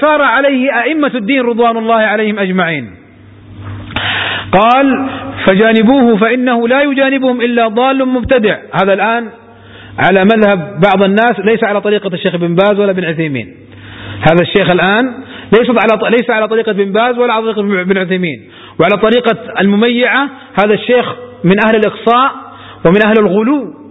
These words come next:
في التبديع، وهو من علماء السنة المعروفين. قال: "فإنه لا يجانبهم إلا ضال مبتدع غير مقتد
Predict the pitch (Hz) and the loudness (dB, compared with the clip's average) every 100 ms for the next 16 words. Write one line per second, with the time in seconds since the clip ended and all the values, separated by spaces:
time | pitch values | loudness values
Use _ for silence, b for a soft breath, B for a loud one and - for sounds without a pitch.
0 | - - - - 190 202 165 170 139 - | -20 -20 -16 -2 0 2 2 2 0 -4
1 | - - - B B B B B - 202 | -14 -18 -18 B B B B B 4 4
2 | 220 226 220 247 254 247 277 254 226 202 | 4 2 2 2 2 0 0 0 0 0
3 | 202 - 160 107 - B B B 190 226 | -2 -4 -6 -6 -16 B B B 2 4
4 | 214 208 240 240 226 233 269 294 269 269 | 2 2 2 2 2 2 0 0 0 0
5 | 262 254 233 240 233 240 247 240 233 190 | 0 -2 0 0 0 0 0 0 -2 0
6 | 247 208 - - B B B 156 262 269 | 2 2 -2 -6 B B B 0 2 2
7 | 262 254 254 254 294 | 2 0 -2 0 0